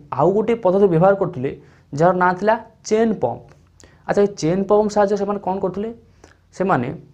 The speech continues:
ଗୋଟିଏ ପୋଖରୀ କୂଳରେ ବା ଗୋଟିଏ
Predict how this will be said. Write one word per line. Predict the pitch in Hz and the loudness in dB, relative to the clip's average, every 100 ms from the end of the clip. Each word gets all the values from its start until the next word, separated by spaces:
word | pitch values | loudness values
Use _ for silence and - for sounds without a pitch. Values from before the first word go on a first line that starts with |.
| _ _ - | _ _ -4
ଗୋଟିଏ | 175 202 208 - | 2 0 0 -6
ପୋଖରୀ | 143 - 202 208 | -4 -2 -2 -2
କୂଳରେ | 147 135 113 - - _ _ - | 2 4 2 -2 -10 _ _ -2
ବା | 160 | 0
ଗୋଟିଏ | 175 175 | 0 0